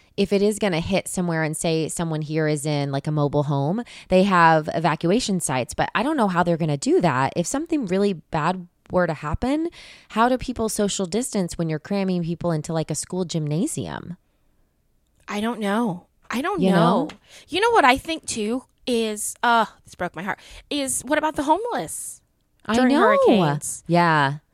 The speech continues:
Speaker 2: The
Speaker 1: Well,
Speaker 2: other
Speaker 1: that's why
Speaker 2: day
Speaker 1: I
Speaker 2: I
Speaker 1: think
Speaker 2: was
Speaker 1: they do open up some places, but
Speaker 2: They
Speaker 1: it's just
Speaker 2: must,
Speaker 1: crazy.
Speaker 2: but I don't know how they can open them up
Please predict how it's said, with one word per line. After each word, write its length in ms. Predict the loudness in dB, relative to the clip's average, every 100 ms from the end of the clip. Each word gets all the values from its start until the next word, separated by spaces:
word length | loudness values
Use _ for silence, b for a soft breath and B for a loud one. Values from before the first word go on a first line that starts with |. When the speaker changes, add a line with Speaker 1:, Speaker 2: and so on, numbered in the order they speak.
| _
Speaker 2:
The 80 | 0
Speaker 1:
Well, 40 | 4
Speaker 2:
other 80 | 4
Speaker 1:
that's 120 | 4
why 60 |
Speaker 2:
day 40 | 4
Speaker 1:
I 20 |
Speaker 2:
I 40 |
Speaker 1:
think 60 | 4
Speaker 2:
was 80 | 2
Speaker 1:
they 100 | 2
do 240 | 2 2 4
open 260 | 2 2
up 120 | -2 -4
some 140 | -6
places, 540 | -4 -6 -4 -8 -8
but 320 | -2 0 0 -4 _ _ _ -2
Speaker 2:
They 100 | -2
Speaker 1:
it's 100 | 0
just 100 | 2
Speaker 2:
must, 320 | 4 4 0
Speaker 1:
crazy. 200 | -8 -2
Speaker 2:
but 100 | 0
I 80 | 0
don't 260 | 2 0 2
know 140 | 0
how 180 | 0 -2
they 160 | -4
can 320 | -6 -8 -10 -14 -8
open 320 | -8 -6 -8
them 120 | -6 -6
up 140 | -8